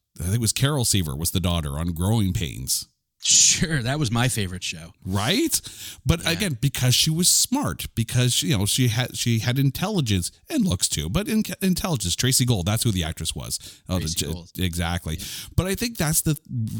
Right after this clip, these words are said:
Speaker 1: part of the reason why Space Camp kind of clicked with me is because of my love of shows like Head of the Class and characters like Carol Seaver. It worked out well. And I think with Kelly Preston, it wasn't that she was,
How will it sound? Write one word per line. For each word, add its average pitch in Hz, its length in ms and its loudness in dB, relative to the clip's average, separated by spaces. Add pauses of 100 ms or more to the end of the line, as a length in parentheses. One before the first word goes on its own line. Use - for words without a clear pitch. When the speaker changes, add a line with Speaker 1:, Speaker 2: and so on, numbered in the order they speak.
(120)
Speaker 1:
part 147 220 2
of 175 40 0
the 180 60 4
reason 110 380 2
why 90 140 4
Space - 360 2
Camp 92 240 -2
kind 87 160 -2
of 85 80 -4
clicked - 380 -2
with 76 200 -2
me 71 220 -4
is 80 80 -4
because 110 340 2
of 117 60 0
my 120 140 4
love 110 240 2
of 110 120 2
shows 101 380 2
like 101 140 0
Head 95 180 -4
of 98 80 -2
the 98 80 -2
Class - 720 -2
and 123 180 2
characters 87 520 -2
like 82 120 -4
Carol 73 280 -4
Seaver. 85 340 0
It 123 180 2
worked 123 440 -2
out 113 180 2
well. 98 320 0 (240)
And 147 140 0
I 160 60 0
think 233 280 -4
with 147 140 0
Kelly 95 280 0
Preston, 80 600 0 (440)
it 151 220 0
wasn't 196 600 -2
that 123 320 0
she - 260 2
was, 95 540 0